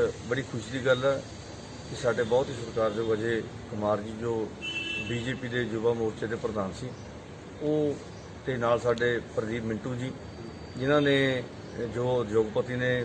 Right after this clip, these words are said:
ਪੁਰਾਣੇ, ਅਹ, ਕਾਂਗਰਸੀ ਨੇ, ਇਹ ਅੱਜ ਸ਼੍ਰੋਮਣੀ ਅਕਾਲੀ ਦਲ ਦੇ ਨਾਲ ਜਿਹੜੇ ਸ਼ਾਮਲ ਹੋਏ ਨੇ, ਕਿਉਂਕਿ ਇਹਨਾਂ ਨੇ, ਜੋ ਅਜੇ ਜੀ ਨੇ, ਅਹ, ਮਿੰਟੂ ਜੀ ਨੇ, ਜੋ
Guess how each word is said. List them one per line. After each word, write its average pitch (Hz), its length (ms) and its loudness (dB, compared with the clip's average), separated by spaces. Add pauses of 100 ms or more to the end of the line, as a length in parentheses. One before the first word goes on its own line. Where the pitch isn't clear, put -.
ਪੁਰਾਣੇ, 113 360 2 (100)
ਅਹ, 104 600 -4 (260)
ਕਾਂਗਰਸੀ 107 380 -2
ਨੇ, 127 260 0
ਇਹ 143 280 6
ਅੱਜ 110 200 2 (580)
ਸ਼੍ਰੋਮਣੀ 127 400 2
ਅਕਾਲੀ 120 300 2
ਦਲ 113 160 4
ਦੇ 110 140 0
ਨਾਲ 104 360 0
ਜਿਹੜੇ 107 140 -2
ਸ਼ਾਮਲ 98 360 -2
ਹੋਏ 104 120 0
ਨੇ, 123 100 -4 (460)
ਕਿਉਂਕਿ 135 320 -2
ਇਹਨਾਂ 147 220 6
ਨੇ, 139 200 4
ਜੋ 127 180 -2 (120)
ਅਜੇ 117 160 0
ਜੀ 120 140 -4
ਨੇ, 123 160 0 (120)
ਅਹ, 110 500 -4
ਮਿੰਟੂ 110 320 -4
ਜੀ 117 100 -2
ਨੇ, 120 200 0 (520)
ਜੋ 127 120 2